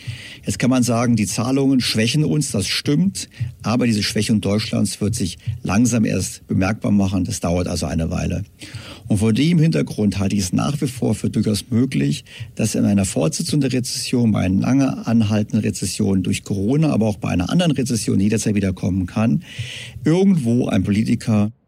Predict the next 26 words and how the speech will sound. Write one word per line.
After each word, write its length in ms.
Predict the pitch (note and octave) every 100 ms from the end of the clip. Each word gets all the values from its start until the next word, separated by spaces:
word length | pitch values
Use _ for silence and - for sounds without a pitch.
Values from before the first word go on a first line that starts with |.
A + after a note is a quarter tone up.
| _
gewählt 460 | - G2+ G#2+ B2 -
wird, 220 | A2+ G#2
der 100 | -
gesagt 420 | - F#2+ F#2 -
hat, 240 | G2+ F2+ - - - - -
„Wählt 340 | G#2+ G#2+ G#2
mich, 320 | G#2+ A2 A2 -
ich 180 | A2 -
trete 400 | - G#2+ F#2+ E2+
aus.“ 420 | D#2+ E2 - - - - - - -
Kleine 300 | - A#2+ C3+
Anekdote 540 | C3 B2 A#2 A2+ A2 A2
am 120 | F#2+
Rande. 520 | F2+ G#2 D3 D3+ F3+ F#3+ _ _ - - - -
Bereits 360 | - A2 A2+ A#2
zweitausenddreizehn 960 | - G#2+ F#2+ E2 F2+ A2 B2 C#3+ C3+ C3 A#2 -
hat 100 | -
die 80 | A2+
Bank 220 | A2 A2+
of 100 | A2
America 500 | F#2+ G2+ B2+ B2+ A#2+
in 120 | G2+
einer 200 | - F#2+
Studie 360 | E2+ - B2 G2
vorgerechnet, 800 | - A#2 C#3 C#3 B2+ - B2+ -
spieltheoretisch, 1120 | - - C#3+ C#3+ D3 B2 A#2+ A2+ A#2+ A2+ -